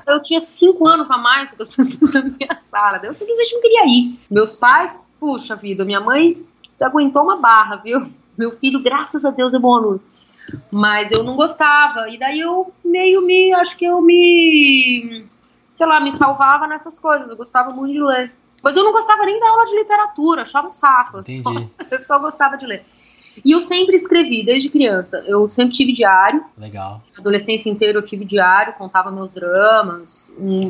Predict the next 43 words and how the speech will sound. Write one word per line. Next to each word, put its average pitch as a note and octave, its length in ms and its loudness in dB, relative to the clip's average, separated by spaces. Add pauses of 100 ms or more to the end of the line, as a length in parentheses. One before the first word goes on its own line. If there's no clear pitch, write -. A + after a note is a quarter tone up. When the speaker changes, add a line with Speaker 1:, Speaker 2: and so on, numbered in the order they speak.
Speaker 1:
um, F#3 160 -2 (200)
ah, F3+ 320 2
eu G3 60 0
não B3 120 2
tenho B3 260 0
mais A3 280 0
esses G#3+ 240 -16
diários, G3+ 340 -2
porque - 140 -18
uma G#3+ 120 -8
vez G#3+ 140 -4
eu G#3+ 80 -10
fiz - 160 -20
uma A3 140 -4
fogueira F#3+ 580 0
com F#3+ 80 0
eles. - 440 0
Speaker 2:
<laughs> - 200 -20 (200)
Que - 60 2
é, - 80 6 (1040)
que F#3+ 80 0
é - 20 4
o, G3 40 4
é - 20 0
o, F#3 80 -6
Speaker 1:
Queimei. A#3 520 2
Speaker 2:
é D#3 80 0
o E3 60 0
tradicional, E3 760 2
né? A#2+ 300 -6
Speaker 1:
É. C4+ 380 -4
Speaker 2:
É C#3 40 -2
o C#3+ 40 -2
normal. D#3 360 2
Eu, D3+ 340 -8
o C3 40 -10
que - 80 -8
eu E3 60 -2
escrevi D#3 340 -4
eu D3+ 80 -6
também E3 240 -8
queimei D3 420 -10
já. G#2 200 -18